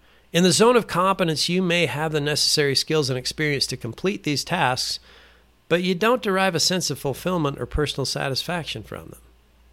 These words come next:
Then there's the zone of excellence. The zone of excellence refers to activities in which you excel and are highly skilled. These are tasks where you can perform exceptionally well and often receive recognition and success in these areas. However, despite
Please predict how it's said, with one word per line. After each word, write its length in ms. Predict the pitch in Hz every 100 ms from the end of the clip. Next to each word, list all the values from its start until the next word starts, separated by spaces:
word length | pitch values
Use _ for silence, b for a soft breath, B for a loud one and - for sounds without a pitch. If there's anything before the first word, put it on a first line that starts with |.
| _ _ _ _ _ B B B B 135
Then 140 | 165
there's 160 | 190 185
the 80 |
zone 240 | 156 160 170
of 120 | 160
excellence. 540 | 220 208 135 95 98
The 100 | -
zone 200 | 131 175
of 80 | 147
excellence 400 | 190 190 165 -
refers 340 | 147 - 156 -
to 140 | 160
activities 600 | 127 123 - 185 170 131
in 120 | 143 143
which 300 | 151 - 135
you 580 | 131 131 214 196 - -
excel 600 | 135 - - 240 220 151
and 140 | 147 135
are 80 | 113
highly 480 | - 226 254 185
skilled. 540 | 143 - 120 90 - - b b b b b b -
These 180 | 220 208
are 40 |
tasks 480 | - 190 170 - 143
where 440 | 151 165 160 156
you 200 | 151 160
can 160 | 156 143
perform 400 | 139 - 165 147
exceptionally 640 | - - 208 - 151 135
well 380 | 123 113 117 127 B B B -
and 100 | 131
often 280 | 160 180 160
receive 340 | 147 160 139
recognition 600 | 156 175 156 147 - 139
and 120 | 131 117
success 640 | - - - 214 156 139
in 80 | 135
these 180 | 139
areas. 380 | 180 185 110 98
However, 320 | 139 160 165
despite 600 | 147 120 - - 214 180